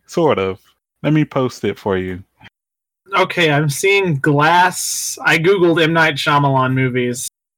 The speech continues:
Speaker 1: It's about a guy with one guy who has, who's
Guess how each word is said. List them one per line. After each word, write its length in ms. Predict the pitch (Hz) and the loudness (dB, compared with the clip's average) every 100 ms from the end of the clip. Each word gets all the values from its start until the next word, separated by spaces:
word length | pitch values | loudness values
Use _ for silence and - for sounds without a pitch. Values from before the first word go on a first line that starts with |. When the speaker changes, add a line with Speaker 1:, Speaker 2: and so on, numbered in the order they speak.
| _ _ - | _ _ -8
Speaker 1:
It's 1300 | 139 _ _ _ _ _ - 117 - _ _ _ 131 | -8 _ _ _ _ _ -12 -12 -14 _ _ _ -4
about 260 | 143 143 - | 0 0 0
a 80 | 123 | -2
guy 280 | 135 135 | 0 -2
with 340 | 135 131 123 - | -2 -4 -6 -10
one 320 | 120 135 170 | -2 0 2
guy 400 | 160 139 135 151 | 0 0 -2 -4
who 220 | 139 143 | -6 -6
has, 680 | 127 120 123 120 113 - - _ 143 | -4 -2 -2 -4 -10 -18 -20 _ -6
who's 460 | 127 120 117 - | 0 0 -2 -8